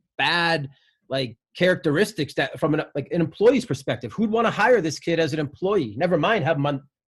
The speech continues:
in, in goal for your team, right? So now you're dealing with this kid forty hours a week, and the, the, there's this arrogance slash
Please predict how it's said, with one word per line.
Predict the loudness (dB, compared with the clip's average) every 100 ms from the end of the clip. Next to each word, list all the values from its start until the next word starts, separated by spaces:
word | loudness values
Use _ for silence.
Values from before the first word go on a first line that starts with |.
| _
in, | -8 -4 0
in | 0
goal | 2 2 2
for | 0
your | -4 -4
team, | -6 -4 -2 -4 -10 _ _ _
right? | -4 -2
So |
now | 2
you're | 2 2
dealing | 2 0
with |
this | -2 -4
kid | -4
forty | 0 2 4 4
hours | 4 2 -2
a |
week, | -2 -2 -4
and | -6 -8
the, | -8 -12 -14 -16
the, | -16 -8
there's | -4 -2
this | -2
arrogance | 2 4 4 2 -2 -6 _ _ _ _
slash | -14 -4 -2 0 -2 -6 -10